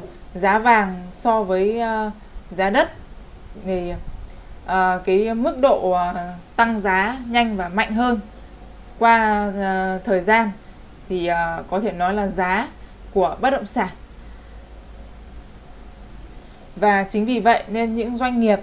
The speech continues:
ngành bất động sản mà sở hữu quỹ đất lớn, vị trí đẹp thì vẫn luôn là những doanh nghiệp rất là tiềm năng trong dài hạn. Tuy nhiên là trong ngắn hạn, thị trường chung cũng như là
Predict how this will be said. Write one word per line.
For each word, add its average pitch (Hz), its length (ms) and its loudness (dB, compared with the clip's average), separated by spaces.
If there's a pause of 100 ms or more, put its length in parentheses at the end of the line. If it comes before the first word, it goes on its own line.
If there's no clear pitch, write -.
ngành 185 260 -2
bất 185 100 0
động 185 160 2
sản 202 300 -4 (420)
mà 185 240 2
sở 180 240 0
hữu 214 260 2
quỹ 208 160 -2
đất 277 200 -2
lớn, 226 300 6 (720)
vị 196 160 -2
trí 214 180 -4
đẹp 233 180 4 (760)
thì 190 120 0
vẫn 208 240 -2
luôn 240 280 2
là 170 300 0
những 214 220 -4
doanh 226 200 -2
nghiệp 196 160 0 (300)
rất 254 120 -4
là 214 120 0
tiềm 196 320 2
năng 214 340 4
trong 208 180 -4
dài 185 200 0
hạn. 220 220 0 (3000)
Tuy 262 140 4
nhiên 254 360 4
là 190 160 2
trong 220 280 -2
ngắn 208 160 0
hạn, 262 260 0 (200)
thị - 140 -6
trường 202 200 0
chung 269 320 2
cũng 233 180 -4
như 247 180 0
là 185 260 0